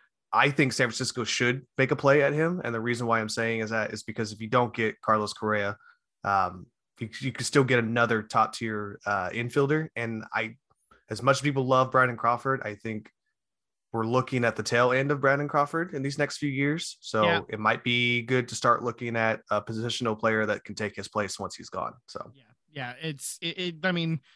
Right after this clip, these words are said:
Speaker 2: most of this Giants core has already left at this point. You just have, I mean, Crawford and Belt, I think, are the ol-, are the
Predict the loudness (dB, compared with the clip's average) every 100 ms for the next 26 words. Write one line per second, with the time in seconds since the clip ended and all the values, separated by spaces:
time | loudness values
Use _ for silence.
0 | _ 2 2 2 0 0 2 2 0 -4
1 | -6 -2 0 0 -2 -2 -2 -2 -4 -6
2 | -8 -8 -12 -18 -16 -16 -10 -8 -8 -6
3 | -4 0 2 2 0 -6 _ _ _ _
4 | -10 -8 -8 -4 0 2 0 -2 -2 -4
5 | -4 -4 -6 -8 -10 -10 -10 -10 -14 -16
6 | -12 -12 -12 -18